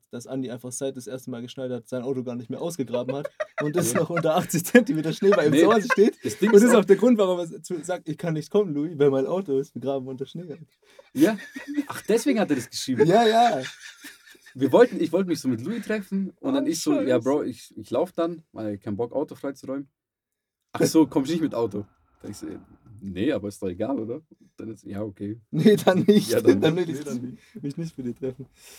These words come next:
Speaker 1: Ja, das ist
Speaker 3: Ja,
Speaker 1: eine
Speaker 3: gut.
Speaker 1: andere Stelle.
Speaker 3: Das war ja was Tolles.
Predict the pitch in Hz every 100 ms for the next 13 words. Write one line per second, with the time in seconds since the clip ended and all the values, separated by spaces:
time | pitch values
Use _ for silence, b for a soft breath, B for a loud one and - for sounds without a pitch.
0 | B _ 131 131 131 - 131 127 127 131
1 | 127 - 127 131 _ _ _ _ 120 -
2 | 120 117 113 - 131 120 -